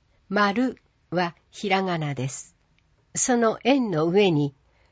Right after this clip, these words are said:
魚二匹と、その間に小坪の文字があります。説明終わり。写真があります。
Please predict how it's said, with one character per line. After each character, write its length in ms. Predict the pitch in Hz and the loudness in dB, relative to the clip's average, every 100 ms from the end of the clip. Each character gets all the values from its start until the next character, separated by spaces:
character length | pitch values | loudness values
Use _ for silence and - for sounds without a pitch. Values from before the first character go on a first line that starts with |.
| _ - | _ -8
魚 460 | 240 240 262 254 | -4 0 0 0
二 160 | 247 262 | 0 -4
匹 260 | - - | -6 -14
と、 220 | - 147 - _ _ _ _ _ _ _ | -6 -6 -6 _ _ _ _ _ _ _
そ 180 | - 254 | -6 -2
の 220 | 277 254 | 2 2
間 320 | 247 247 233 | 2 0 0
に 200 | 190 170 - _ _ | -2 -4 -8 _ _
小 140 | - 226 | -6 -4
坪 320 | 285 262 262 | -2 2 2
の 180 | 233 202 | 2 2
文 200 | 226 247 | 0 0
字 140 | 180 | -4
が 260 | 170 160 - - | -4 -6 -10 -8
あ 100 | 156 | -6
り 120 | 151 | -4
ま 140 | 139 135 | -4 -4
す。 260 | - - _ _ _ _ _ _ _ _ _ _ _ | -8 -20 _ _ _ _ _ _ _ _ _ _ _
説 380 | - 220 - 214 | -6 -6 -4 -6
明 280 | 196 170 - - | -4 -4 -6 -8
終 180 | 165 147 | -6 -4
わ 60 | 139 | -6
り。 160 | 135 _ _ _ _ _ _ _ _ _ | -8 _ _ _ _ _ _ _ _ _
写 220 | - 240 226 | -4 0 0
真 300 | - 233 196 | 0 -2 0
が 120 | 180 | -2
あ 60 | |
り 140 | 156 147 | 0 -2
ま 140 | 135 | -4
す。 260 | 143 - | -6 -12